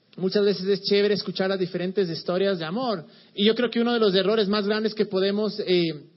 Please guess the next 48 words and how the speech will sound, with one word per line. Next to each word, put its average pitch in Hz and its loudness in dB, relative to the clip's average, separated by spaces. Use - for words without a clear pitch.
cometer, 190 4
en 165 -2
verdad, 202 0
y 175 -2
que 196 -2
es 185 2
una 220 0
mentira, 185 -2
es 220 2
que, 254 0
claro, 269 -2
eh, 214 4
todas 320 2
las 302 0
historias 285 -2
son 277 0
iguales, 262 0
o 208 2
si 220 0
le 214 4
pasó 214 0
a 285 -2
tal 247 -4
persona, 247 2
me 196 0
va 220 2
a 226 -4
pasar 233 -4
a 226 -2
mí, 226 -2
o 185 0
hay 226 0
una 226 -2
fórmula 202 -4
para 160 -4
alcanzar. 156 -8
Y, 208 -4
y 214 2
es - -2
una 226 2
mentira 220 2
grande, 254 2
porque 202 0
tal 220 2
vez 269 4
lo 285 0
que 233 0
funcionó 226 2